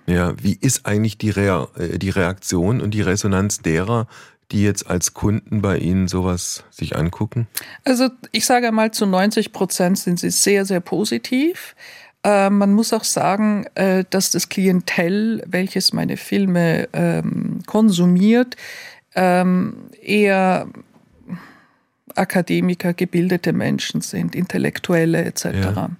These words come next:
Speaker 2: Und es gibt auch natürlich ein paar, die das vollkommen unspannend finden.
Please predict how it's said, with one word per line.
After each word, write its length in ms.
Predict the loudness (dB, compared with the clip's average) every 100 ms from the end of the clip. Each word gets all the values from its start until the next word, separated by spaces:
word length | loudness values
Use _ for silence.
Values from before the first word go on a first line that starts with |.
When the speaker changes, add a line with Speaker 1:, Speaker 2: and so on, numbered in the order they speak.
| -16 -20 -20 -20 -6 2
Speaker 2:
Und 120 | 2
es 160 | 2 -2
gibt 260 | -2 0
auch 160 | -2 -2
natürlich 480 | -2 0 0 2 0
ein 120 | -2
paar, 200 | -2 -2
die 140 | -4
das 420 | -8 -8 -8 -12 -16 _
vollkommen 520 | -4 -2 -2 -2 0 0
unspannend 600 | -2 -2 0 0 0 -4
finden. 420 | -8 -8 -6